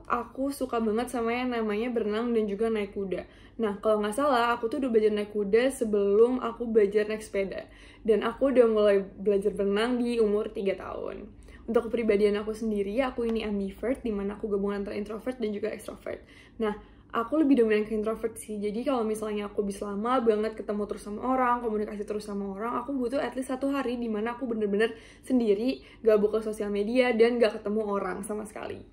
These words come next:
Dan untuk warna kesukaan aku adalah hitam, putih, dan juga pink. Nah, untuk edukasi aku sendiri, aku mulai di jenjang playgroup. Nah, aku playgroup itu di Tumble Tots. Dan di sini, kalau nggak salah, di tahun ini aku tuh hampir matain hidung aku karena aku baru banget bisa naik sepeda kan.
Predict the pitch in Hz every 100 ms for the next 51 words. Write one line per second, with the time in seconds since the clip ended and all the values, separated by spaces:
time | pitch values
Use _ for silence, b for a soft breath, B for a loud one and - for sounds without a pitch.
0 | B B B B 214 214 208 214 214 214
1 | 226 220 214 214 214 214 277 294 233 214
2 | 208 214 - 226 285 262 226 214 - 247
3 | 226 196 196 196 226 - - - 196 202
4 | 208 - - - - - - - - -
5 | - B B B 254 226 B B 262 254
6 | 254 240 254 254 247 254 254 226 208 247
7 | 262 269 247 233 226 254 262 233 247 262
8 | 269 214 208 220 226 247 247 202 185 196
9 | - 208 208 208 240 240 190 208 202 214
10 | 254 262 226 254 220 196 190 214 226 -
11 | B B 226 233 226 240 269 320 262 233
12 | 233 214 262 269 220 208 214 269 262 262
13 | 311 262 226 214 202 214 208 202 196 240
14 | 247 226 247 254 247 294 269 240 202 220
15 | 220 202 208 214 202 - 202 202 196 226